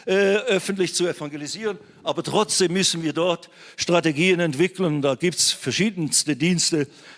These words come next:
die da arbeiten. Aber wir müssen es intensivieren. In diesem zehn vierzig Fenster, das nennt man oft als Widerstandsgürtel.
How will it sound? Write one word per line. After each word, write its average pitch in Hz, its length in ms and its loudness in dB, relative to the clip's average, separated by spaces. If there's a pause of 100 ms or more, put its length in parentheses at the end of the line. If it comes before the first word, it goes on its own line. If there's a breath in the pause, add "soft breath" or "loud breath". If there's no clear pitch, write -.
die 170 80 0
da 165 140 2
arbeiten. 151 500 2
Aber 139 180 2
wir 160 120 6
müssen 175 260 4
es 143 100 2
intensivieren. 139 800 0 (280 loud breath)
In 233 240 4
diesem 208 320 0
zehn 185 280 2
vierzig 202 480 0
Fenster, 135 560 0 (380 loud breath)
das 131 200 0
nennt 175 220 2
man 165 140 0
oft 170 220 0
als 165 280 2
Widerstandsgürtel. 160 960 2